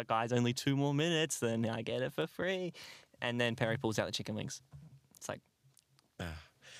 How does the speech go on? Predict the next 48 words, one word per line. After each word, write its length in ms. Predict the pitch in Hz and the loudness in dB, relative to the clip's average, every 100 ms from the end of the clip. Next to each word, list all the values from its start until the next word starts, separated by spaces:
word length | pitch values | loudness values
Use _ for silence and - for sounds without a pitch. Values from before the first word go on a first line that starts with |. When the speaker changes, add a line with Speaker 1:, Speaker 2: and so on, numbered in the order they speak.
| - | 6
Speaker 2:
that 160 | 123 135 | 10 10
is 80 | 127 | 10
Speaker 1:
Got 60 | |
Speaker 2:
one 100 | 117 | 8
Speaker 1:
him. 40 | 120 | 8
Speaker 2:
thing 160 | 123 | 6
America 380 | 104 98 98 101 | 6 6 6 4
does 200 | 90 92 | 2 2
far 200 | - 98 | 4 4
better 180 | 87 87 | 4 0
than 160 | 82 80 | 0 -2
us. 360 | 80 98 - - _ - | -4 -6 -14 -20 _ -6
Speaker 1:
Mm. 200 | 117 123 | -4 -4
Speaker 2:
Food 240 | 127 117 | 2 2
delivery. 480 | 90 95 92 - 82 - - - | 2 0 0 -2 -8 -10 -20 -8
If 100 | 147 | 0
we 160 | 185 202 | 4 8
ordered 240 | 208 151 | 8 8
food 180 | 143 139 | 4 4
delivery 380 | 123 117 107 98 | 6 4 4 2
here, 140 | 92 - | 0 0
for 120 | 120 | 0
starters, 560 | - 143 139 107 113 - | 10 12 12 10 4 0
there 160 | 113 120 | 4 6
is 140 | 127 131 | 6 4
no 160 | 117 | 2
free 420 | 107 - 101 80 - - _ _ | 2 2 2 2 -8 -20 _ _
time 360 | - 98 87 110 | -2 0 0 0
because 240 | 104 104 101 | -2 -2 -4
it's 180 | 95 - | -6 -8
Speaker 1:
Yeah. 140 | 117 143 | 4 12
Speaker 2:
always 600 | 143 147 127 101 87 78 | 12 12 12 10 6 -2
late. 320 | 80 107 - - - - - | -2 -2 -4 -18 -20 -10 -2
And 120 | 117 | 0
for 80 | 127 | 4
seconds, 480 | 175 180 127 120 - - _ - | 6 6 4 0 -8 -20 _ -2
no 180 | 202 202 | 4 8
way 220 | 190 180 | 8 8
in 60 | |
hell 220 | 170 185 196 | 6 4 6
they're 140 | 131 | 8
ever 200 | 131 131 | 8 6
gonna 240 | 120 113 | 4 2
deliver 320 | 107 107 98 98 | 2 2 2 0
to 120 | 107 | 0
my 140 | 101 | 0
underwater 440 | 95 101 90 90 87 | 2 0 -2 -2 -2
submarine. 500 | 90 82 82 76 | -2 -2 -4 -6